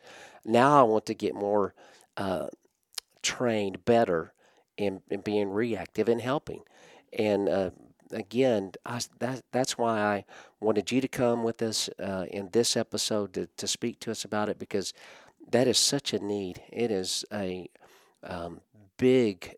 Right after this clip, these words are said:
need in our world today, and it's a big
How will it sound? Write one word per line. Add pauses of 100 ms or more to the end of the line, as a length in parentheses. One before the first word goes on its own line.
(100)
need
in
our
world
today, (320)
and
it's
a
big